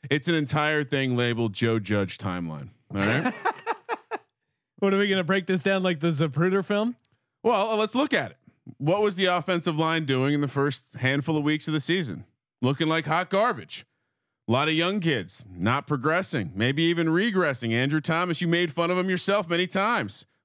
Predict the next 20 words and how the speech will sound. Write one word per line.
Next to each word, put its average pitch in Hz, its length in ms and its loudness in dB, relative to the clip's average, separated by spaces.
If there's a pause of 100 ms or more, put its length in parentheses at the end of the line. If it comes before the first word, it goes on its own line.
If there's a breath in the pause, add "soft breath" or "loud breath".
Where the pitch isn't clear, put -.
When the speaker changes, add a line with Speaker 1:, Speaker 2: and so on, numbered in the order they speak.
Speaker 2:
Looked 135 480 0
like 131 480 0
shit. - 680 -2 (380)
Speaker 1:
Yep. 143 220 -2 (720)
Speaker 2:
Okay. 180 500 0 (500)
So, 170 320 0
so 180 160 2
what, 180 180 0
maybe, 175 540 0 (400)
much 127 400 0
like 160 320 0 (160)
his 151 260 0
mentor, 147 600 0
Bill 139 200 2
Belichick, 160 680 0
when 143 120 0
he 156 80 2
sees 196 220 0
a 170 60 0
problem, 214 920 -2